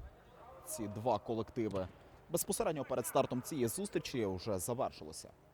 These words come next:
протистояння за участю Козаків та Сокола. Дуже бойовий матч, який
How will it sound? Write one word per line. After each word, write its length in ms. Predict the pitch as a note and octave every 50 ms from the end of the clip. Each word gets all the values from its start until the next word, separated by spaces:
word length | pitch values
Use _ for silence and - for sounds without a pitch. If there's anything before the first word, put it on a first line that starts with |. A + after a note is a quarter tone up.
| - - - - - - - - - - - - - -
протистояння 680 | - G#2 G2 - G#2 - - A2 G#2 G2+ G2 F#2+ F#2+
за 140 | G2+ - C#3+
участю 460 | - D#3+ C3 - - G#2 - - A2 - -
Козаків 500 | - E3+ D#3 B2+ E3 - - - A2+ F#2 - - -
та 240 | G#2+ G2+ F#2+ F2+ F2+ F2+ F2 E2+ -
Сокола. 580 | - - - A3 A3 - - G#3 F3+ E3+ C#3+ A#2 A2+ G#2+ G#2
Дуже 260 | D#3 E3 C#3+ A#2+ A#2
бойовий 420 | G2 - G#2 G#2 G2 F#2 G#2+ A2 A2
матч, 420 | A#2 C#3+ E3 F#3 - - - -
який 520 | G2+ - - - A2+ A2 G#2+ G2 F#2+ F#2+